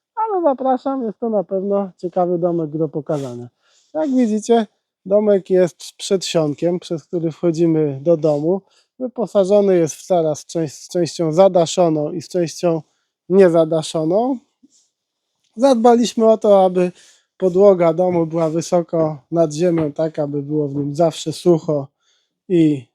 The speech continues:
ciepło. Jak widzicie, mimo upływu lat wszystko jest w najlepszym porządku. Możemy przejść na taras niezadaszony. Jesteśmy na tarasie.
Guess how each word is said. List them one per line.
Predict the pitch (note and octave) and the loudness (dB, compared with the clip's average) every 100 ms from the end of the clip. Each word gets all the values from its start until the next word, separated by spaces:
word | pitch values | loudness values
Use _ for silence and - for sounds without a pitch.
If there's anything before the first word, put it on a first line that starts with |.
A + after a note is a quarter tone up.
| - | -4
ciepło. | E3+ D3+ D3 G3+ C4 C4 - _ _ _ _ | 0 0 0 0 2 0 -6 _ _ _ _
Jak | A#3+ A3+ G#3 | -2 0 -2
widzicie, | G#3 A3 - G3 | -4 -2 2 4
mimo | G#3 G#3 F#3+ | 4 4 4
upływu | F3+ G3 F#3+ F3 | 4 2 0 2
lat | F3 E3+ D#3+ - _ _ _ _ _ _ _ _ _ | 2 2 -2 -8 _ _ _ _ _ _ _ _ _
wszystko | - F3+ F3 - | -4 -2 0 2
jest | E3 D#3 | 2 2
w | D#3 | 0
najlepszym | D#3+ E3 E3+ - D#3+ | 0 2 2 0 -6
porządku. | D3 D#3+ D3+ D3 C#3+ - G3 G3 _ _ _ - | -2 -2 0 -4 -6 -4 -4 -4 _ _ _ -2
Możemy | G3 G3 F#3 E3+ | 4 4 4 2
przejść | - F3+ E3+ D3 E3+ | 2 2 2 0 -4
na | D#3+ | -2
taras | D3+ D#3+ D3+ C#3+ F3 | 2 2 2 -2 0
niezadaszony. | G#3+ G#3 G3+ G3 F#3 G#3 G3 F#3+ F#3 - _ _ _ - | 2 4 4 4 0 -2 -2 -4 -6 -10 _ _ _ -2
Jesteśmy | G#3 G3 C4 B3+ B3+ A3 | 0 2 4 4 0 -4
na | G3+ F#3 E3+ F#3+ _ _ _ | -2 -2 -4 -6 _ _ _
tarasie. | - F3+ D#3+ C#3+ - G#3 A3+ | 0 2 0 -2 -4 -6 -6